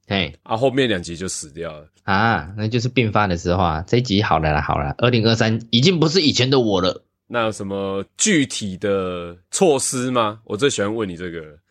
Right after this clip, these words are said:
Speaker 1: 具体措施哦，就来认真周更啊，如果有效率的话。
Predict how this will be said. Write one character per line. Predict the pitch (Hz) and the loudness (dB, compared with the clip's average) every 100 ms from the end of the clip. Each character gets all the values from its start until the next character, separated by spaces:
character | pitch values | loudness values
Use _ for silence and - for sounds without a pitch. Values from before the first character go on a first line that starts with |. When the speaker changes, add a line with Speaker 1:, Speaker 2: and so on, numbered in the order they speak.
| _ | _
Speaker 1:
具 | - | 0
体 | 147 120 | 2 4
措 | 156 151 | 4 4
施 | 139 | 4
哦， | 135 92 80 | 6 4 2
就 | 165 165 151 | 2 2 0
来 | - 117 113 | -4 0 2
认 | 123 139 | 4 2
真 | 120 117 | 2 0
周 | 113 107 | 2 0
更 | 101 92 | 2 -2
啊， | 92 95 - | -2 -6 -8
如 | 92 | -10
果 | 95 95 | -2 -2
有 | 87 82 76 - | 0 -2 -2 -6
效 | - - 90 | -4 0 2
率 | 85 | 2
的 | 78 78 | 0 -4
话。 | 82 - | -6 -10